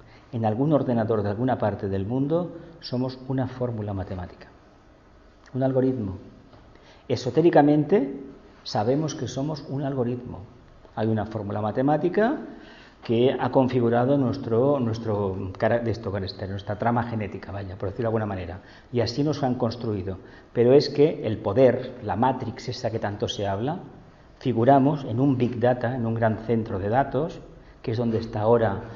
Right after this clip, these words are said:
la minería industrial, está ahí, en los centros de datos. ¿Por qué? Porque ahí se sabe todo, que hoy a las cinco de la tarde has llamado por teléfono, has recibido un WhatsApp,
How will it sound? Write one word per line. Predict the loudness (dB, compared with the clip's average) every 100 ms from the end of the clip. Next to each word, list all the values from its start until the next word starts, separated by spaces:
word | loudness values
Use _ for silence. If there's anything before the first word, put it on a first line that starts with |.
| -16 -4
la | 0 2
minería | 2 2 2 4 2 2
industrial, | 0 -2 -4 -2 2 2 0 -6 -14 -18 -20 -10
está | -8 0 2
ahí, | 2 -2
en | -6
los | -4
centros | -2 -2 0
de | 0
datos. | 0 -2 -10 -14 -16 -18 -8
¿Por | 0 4
qué? | 6 4 2 -10 -12 4
Porque | 6 6 6
ahí | 6 6
se | 4
sabe | 2 6 6 6
todo, | 6 6 6 4
que | 6 8
hoy | 8 6
a | 4
las | 2 0
cinco | 0 2 4
de | 6
la | 6
tarde | 6 6 4 -2
has | -4 -2
llamado | 0 0 -2
por | -4 -2
teléfono, | 0 0 0 -2
has | -2
recibido | -2 -2 -2
un | 0
WhatsApp, | 0 2 2 0 -12